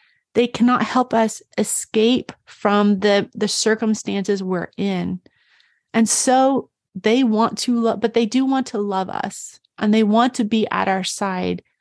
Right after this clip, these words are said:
And the only way they can do that is if we allow them in. Now, this idea of isolated strength will say, "Nope, we're gonna be okay. We can just work harder. We can make our own meals. We can drive our kids to school."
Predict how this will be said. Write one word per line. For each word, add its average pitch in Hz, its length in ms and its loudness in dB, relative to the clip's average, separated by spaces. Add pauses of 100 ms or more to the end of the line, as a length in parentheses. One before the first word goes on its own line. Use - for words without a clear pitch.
(500)
And 220 120 2
the 233 160 0
only 269 320 4
way 240 220 2
they 220 160 0
can 220 220 -4
do 190 180 0
that 175 280 -6 (240)
is 214 220 -2
if 220 280 2
we 233 420 2
allow 185 520 0
them 175 500 -6
in. 165 460 -6 (1200)
Now, 208 160 4
this 214 220 0
idea 220 380 2
of 220 180 -4
isolated 220 720 2
strength - 480 -4 (420)
will 202 120 0
say, 196 320 0
"Nope, 262 320 0 (340)
we're 190 160 0
gonna 240 140 2
be 285 160 2
okay. 254 520 -2
We 214 200 -6
can 247 160 0
just 247 160 -4
work 240 180 0
harder. 220 380 0
We 220 140 -2
can 226 260 0
make 220 180 -2
our 226 80 0
own 208 240 -2
meals. 196 480 -4
We 220 80 -6
can 214 160 -4
drive 208 240 2
our 214 80 0
kids 208 300 -6
to 208 120 -8
school." 175 520 0